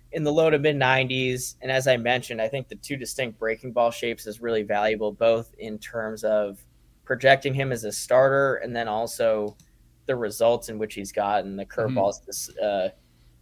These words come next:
Speaker 1: it's a mid seventies pitch. It's a slower, it's a, it's, it's the slower of the two with really big shape and,
Speaker 2: Mm-hmm.
Speaker 1: and kind of looping action. It doesn't have the, the sharpness to it that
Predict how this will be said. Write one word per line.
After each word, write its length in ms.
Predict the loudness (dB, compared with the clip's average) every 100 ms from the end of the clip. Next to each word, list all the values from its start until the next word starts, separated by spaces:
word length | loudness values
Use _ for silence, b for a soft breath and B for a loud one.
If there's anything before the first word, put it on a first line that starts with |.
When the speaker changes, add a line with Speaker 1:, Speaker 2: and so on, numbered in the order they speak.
| _
Speaker 1:
it's 120 | -2
a 60 | 0
mid 220 | 4 4
seventies 440 | 8 6 6 2 -4
pitch. 420 | 6 8 8 6
It's 140 | -6
a 60 | -6
slower, 500 | -2 2 4 4 0 _ -14
it's 200 | -12 -4
a, 420 | -2 0 0 -2
it's, 320 | -8 -10 -14 -10
it's 180 | -10 -8
the 100 | -8
slower 400 | -2 0 0 -2
of 60 |
the 80 | -6
two 360 | -10 -8 -6 -6
with 200 | -8 -6
really 220 | -4 -4
big 240 | -6 -8
shape 440 | -10 -8 -8 -8 -10
and, 200 | -8 -6
Speaker 2:
Mm-hmm. 120 | -6
Speaker 1:
and 140 | -6
kind 300 | -10 -14 -10
of 140 | -8 -8
looping 480 | -8 -6 -4 -2
action. 400 | -2 -4 -6 -6
It 60 | 0
doesn't 240 | 2 4
have 200 | 6 6
the, 340 | 6 4 4 0 b b b 0
the 100 | 0
sharpness 580 | 2 2 2 0 -4 -4
to 200 | -2 2
it 180 | 0 2
that 360 | 2 2 0